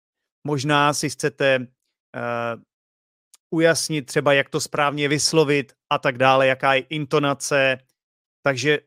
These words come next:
doufám, že to bude pro vás zajímavé, nebo se u toho třeba aspoň pobavíte, protože jsem se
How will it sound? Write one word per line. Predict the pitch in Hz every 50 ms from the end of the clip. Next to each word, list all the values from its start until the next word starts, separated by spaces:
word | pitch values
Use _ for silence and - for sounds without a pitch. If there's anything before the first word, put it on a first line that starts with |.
| _ _ -
doufám, | 139 131 151 143 - 156 147 147 147
že | 135 123 139
to | 131 - 147
bude | 135 135 135 135
pro | 127 - 135 131
vás | 131 131 131 127 - - _
zajímavé, | - 120 120 135 135 139 139 139 135 131 135 135 131
nebo | 214 202 180 165 143 - _ _ _ _ _ -
se | - 180
u | - - 143
toho | - 175 156 135 143
třeba | 139 - - 151 131 139
aspoň | 127 - 139 - _ - 127 104 104 _ _ _ _ -
pobavíte, | - 185 160 185 180 160 165 147 - 165 156
protože | - 147 139 - 147 127 135
jsem | 123 - 143 131
se | - 143 139